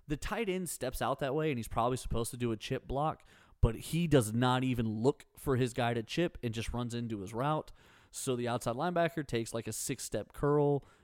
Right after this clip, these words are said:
and the quarterback is on a four-step drop, and he goes one, two, three, four, and the second he stops moving,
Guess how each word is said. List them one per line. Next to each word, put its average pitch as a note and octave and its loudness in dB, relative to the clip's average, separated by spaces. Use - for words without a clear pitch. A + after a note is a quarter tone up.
and A#2 -4
the A#2 -4
quarterback D#3 6
is B2+ 2
on A#2 2
a A2+ -2
four-step A2+ 0
drop, C3+ 0
and A#2 -4
he B2 -2
goes A2 -2
one, D#3 2
two, E3 0
three, E3+ -2
four, E3+ 2
and C3+ -6
the A#2+ -8
second G#3+ -4
he F#3 2
stops D3+ 0
moving, C3 2